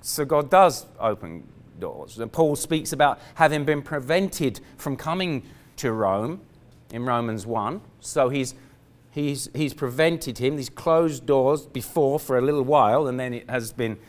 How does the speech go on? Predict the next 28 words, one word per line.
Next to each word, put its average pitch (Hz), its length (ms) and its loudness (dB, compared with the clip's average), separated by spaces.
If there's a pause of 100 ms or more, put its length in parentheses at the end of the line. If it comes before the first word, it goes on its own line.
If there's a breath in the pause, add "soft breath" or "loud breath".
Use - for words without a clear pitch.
(320 soft breath)
opened. 120 640 -2 (920)
So 165 400 4 (240)
the 151 100 0
general 185 560 2
thing 101 300 -4
is 107 160 -2
that - 400 -2
God 170 260 8
is 147 80 -4
sovereign 135 720 0 (140)
over 117 320 2
all 190 380 4
of 170 100 -4
creation, 104 640 -2 (240)
okay? 117 360 -2 (300 loud breath)
And 123 200 -2
circumstances 127 1040 0
around 143 420 2
us 107 320 2 (260 loud breath)
are 135 160 8
actually 120 640 2
the 135 80 -4
good 165 180 2
acts 143 300 6
of 123 80 -8
a 123 60 -4
sovereign 120 460 0
God. 104 340 2